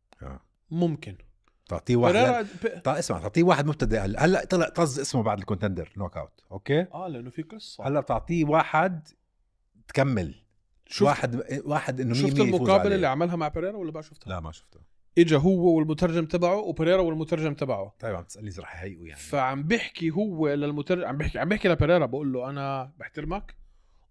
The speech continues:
Speaker 2: وما فيش إشي بيني وبينك، آه، شخصي، وأنا كتير سعيد بإني عم بشوفك عم تنتصر يوم بعد يوم، وإن شاء الله هلأ أنا بقدر في اليو اف سي أعمل إشي، والموضوع مش شخصي أبدًا، بس يعني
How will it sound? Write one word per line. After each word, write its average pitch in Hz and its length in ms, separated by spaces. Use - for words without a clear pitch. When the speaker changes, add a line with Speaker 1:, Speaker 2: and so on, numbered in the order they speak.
Speaker 2:
وما 113 140
فيش 147 220
إشي 147 140
بيني 139 240
وبينك، 131 480
آه، 110 320
شخصي، 185 540
وأنا 147 220
كتير 202 380
سعيد 170 460
بإني 147 220
عم 127 160
بشوفك 139 440
عم 139 120
تنتصر 147 580
يوم 151 260
بعد 127 280
يوم، 180 380
وإن 123 440
شاء 196 220
الله 180 180
هلأ 156 280
أنا 156 100
بقدر 151 240
في - 100
اليو 147 180
اف 127 100
سي 143 200
أعمل 143 240
إشي، 175 400
والموضوع 135 520
مش 151 160
شخصي 139 340
أبدًا، 143 320
بس - 280
يعني 110 340